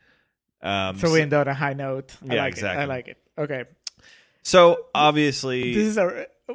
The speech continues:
Speaker 2: we have to have the same pick in this one, I, I would imagine.
Speaker 1: Christmas with the Cranks?
Speaker 2: Absolutely.
Speaker 1: Yes.
Speaker 2: Yeah. <laughs>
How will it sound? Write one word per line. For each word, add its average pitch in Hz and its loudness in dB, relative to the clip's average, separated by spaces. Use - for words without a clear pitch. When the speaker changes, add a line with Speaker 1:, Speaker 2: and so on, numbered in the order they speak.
Speaker 2:
we 175 0
have 208 -2
to 170 -2
have 147 -4
the 139 -10
same 135 -8
pick - -6
in 131 -10
this 151 -4
one, 123 -12
I, 143 -4
I 147 -2
would 151 0
imagine. 143 -6
Speaker 1:
Christmas 131 -6
with 127 -10
the 120 -8
Cranks? 151 -6
Speaker 2:
Absolutely. 370 0
Speaker 1:
Yes. 123 2
Speaker 2:
Yeah. 311 4
<laughs> - -